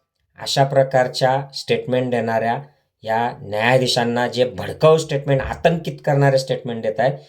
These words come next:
यांना जरब बसेल. तर सुप्रीम कोर्टाने आता याच्यावर पाऊल उचलणं गरजेचं आहे. सुप्रीम कोर्ट जर याच्यात दिरंगाई करेल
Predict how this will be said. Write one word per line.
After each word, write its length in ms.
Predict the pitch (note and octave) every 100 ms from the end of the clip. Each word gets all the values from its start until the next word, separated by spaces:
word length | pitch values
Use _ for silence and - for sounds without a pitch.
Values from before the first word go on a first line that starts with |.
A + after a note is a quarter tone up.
| _ _
यांना 420 | G2+ G#2 G#2 A#2+ C3+
जरब 360 | - A#2 B2
बसेल. 320 | G#2+ - F2 E2 _ _ _
तर 60 | A#2
सुप्रीम 500 | - C3+ - D#3 D3
कोर्टाने 360 | D3 C#3+ C#3+
आता 220 | C#3+ C#3 C#3
याच्यावर 300 | C3 C3+ C3+
पाऊल 280 | C3 B2+
उचलणं 340 | B2+ B2+ B2 B2
गरजेचं 400 | A#2 A2+ A2+ B2
आहे. 120 | C3+ - - _
सुप्रीम 460 | - - A#2+ D#3 D#3+
कोर्ट 200 | D#3+ D3+
जर 140 | D#3
याच्यात 260 | D#3 D3 C#3+
दिरंगाई 480 | C#3 C#3 C#3+ D3 C#3+
करेल 340 | C#3 C#3 C#3